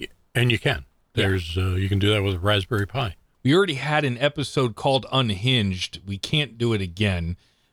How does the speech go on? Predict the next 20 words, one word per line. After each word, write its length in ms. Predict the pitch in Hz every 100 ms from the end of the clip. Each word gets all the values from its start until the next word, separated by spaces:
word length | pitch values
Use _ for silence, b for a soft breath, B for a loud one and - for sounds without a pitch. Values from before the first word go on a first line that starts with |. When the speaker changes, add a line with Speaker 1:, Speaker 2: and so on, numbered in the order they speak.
| _ -
Speaker 2:
I'm 240 | 180 208
curious, 800 | - 185 147 110 87 73 - - _ _ _
why 960 | 104 120 151 190 110 90 82 78 82 - _ _ _ -
does 160 | 123
Hopes 260 | - 147 139
Fall 220 | 139 127
play 520 | - 135 127 123 117 -
in 460 | 127 113 110 107 -
Japan? 580 | 110 98 135 127 76 73
Is 160 | 123 127
it 160 | 139 - 120
because 720 | 117 120 147 131 107 - - _
all 240 | 131 135
of 160 | 123 101
their 260 | 120 127 123
artists 600 | 117 123 135 139 - 131
are 100 | 110
playing 380 | - 127 127
in 100 | 123
America? 640 | 113 101 117 156 190 202